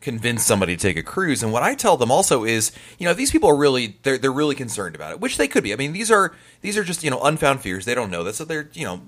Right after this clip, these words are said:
they don't know what they don't know. My also recommendation is perhaps you then lead them towards an itinerary that has a lot of port days. You know, if you're looking at perhaps a,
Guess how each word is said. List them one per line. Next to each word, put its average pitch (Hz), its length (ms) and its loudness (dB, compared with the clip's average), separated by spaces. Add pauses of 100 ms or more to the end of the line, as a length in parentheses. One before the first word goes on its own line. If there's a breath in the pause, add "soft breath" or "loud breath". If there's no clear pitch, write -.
they 151 120 4
don't 151 140 4
know 139 80 4
what 131 140 4
they 123 80 -2
don't 120 200 0
know. 131 280 0 (480 soft breath)
My 175 260 2
also 240 300 2
recommendation 110 560 -2
is 120 180 -4
perhaps 151 440 0
you 180 120 -4
then 135 300 2
lead 123 160 -2
them 143 140 -2
towards 110 380 2
an 107 60 0
itinerary 147 680 2 (240 soft breath)
that 185 120 0
has 196 140 -2
a 185 40 0
lot 143 260 6
of 156 340 0
port 311 280 0
days. 67 480 -4 (260 soft breath)
You 165 100 -2
know, 170 40 6
if 165 80 4
you're 214 140 0
looking 233 300 -2
at 143 160 2
perhaps 139 320 0
a, 139 100 -2